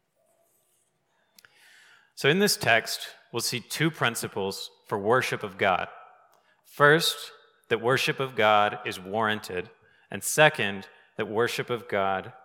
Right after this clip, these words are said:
is exclusive. Worship of God is warranted, and worship of God is exclusive. Let's look first at how it's warranted.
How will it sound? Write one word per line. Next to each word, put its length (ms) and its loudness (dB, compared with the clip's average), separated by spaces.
is 100 -10
exclusive. 960 -8
Worship 360 0
of 120 -6
God 200 4
is 160 -2
warranted, 680 -2
and 180 -4
worship 340 0
of 200 -6
God 340 0
is 140 -10
exclusive. 800 -6
Let's 180 -2
look 140 -4
first 400 4
at 60 -6
how 180 2
it's 160 -4
warranted. 500 -4